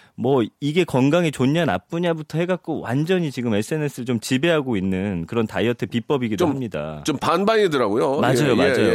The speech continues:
Speaker 2: 예.
Speaker 1: 그러면서 뭐 저탄고지라고 해서 요즘에는 탄수화물 줄이고 고기 많이 먹는,
Speaker 2: 예.
Speaker 1: 예, 고지방 그런 다이어트도 있고요. 뭐 공복을 하-, 계속 유지하는 거, 이건 좀 얼마 전부터 유행했던 건데 하루에 열여섯 시간을 그냥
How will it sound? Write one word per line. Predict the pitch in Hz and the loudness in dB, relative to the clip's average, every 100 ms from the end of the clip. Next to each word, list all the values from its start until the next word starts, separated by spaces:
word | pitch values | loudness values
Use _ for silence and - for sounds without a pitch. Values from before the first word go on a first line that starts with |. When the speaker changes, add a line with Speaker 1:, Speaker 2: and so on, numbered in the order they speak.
| 101 95 | 2 0
Speaker 2:
예. | 78 71 - - | -4 -10 -18 -12
Speaker 1:
그러면서 | - 180 175 170 175 | -2 2 2 2 2
뭐 | 151 131 131 107 | 2 2 2 2
저탄고지라고 | - 123 - 196 139 110 123 117 101 | 0 -2 0 -2 0 0 0 0 0
해서 | 92 101 | -4 -4
요즘에는 | 87 90 98 92 | -6 -4 -6 -6
탄수화물 | 95 185 185 190 170 143 120 98 | -6 -6 -4 -2 -2 -2 -4 -6
줄이고 | - 95 90 135 156 | -6 -6 -4 -4 -4
고기 | - 117 135 | -2 -2 0
많이 | 120 98 | 0 0
먹는, | 87 80 78 76 90 | -2 -6 -8 -8 -4
Speaker 2:
예. | 117 85 73 90 | -2 -2 -4 -6
Speaker 1:
예, | |
고지방 | - 127 117 104 107 90 | -2 -2 0 -2 -2 -2
그런 | 82 101 92 | -4 -4 -4
다이어트도 | 95 107 107 117 107 | -2 -2 -2 -6 -8
있고요. | 71 - 90 104 - _ - - - _ - | -10 -10 -8 -8 -14 _ -20 -20 -20 _ -8
뭐 | 110 113 110 - - _ | -2 2 2 0 -8 _
공복을 | - 147 190 233 208 185 135 | 0 2 4 4 6 4 4
하-, | - - - - _ - | -2 -10 -10 -14 _ -6
계속 | 196 247 190 | -2 0 0
유지하는 | 127 139 131 110 | 0 0 0 0
거, | |
이건 | 107 151 | 0 0
좀 | 170 147 - | -2 -2 -2
얼마 | 113 160 | 0 0
전부터 | 160 147 135 113 | 0 -2 -2 -2
유행했던 | 110 127 151 147 | 0 0 -2 -4
건데 | 120 90 110 92 - - | -4 -2 -2 -4 -6 -8
하루에 | - 208 214 185 | -2 2 4 4
열여섯 | 113 143 185 185 | 4 4 2 0
시간을 | - 175 160 156 143 | -2 0 0 2 0
그냥 | - 135 127 | -2 -2 -2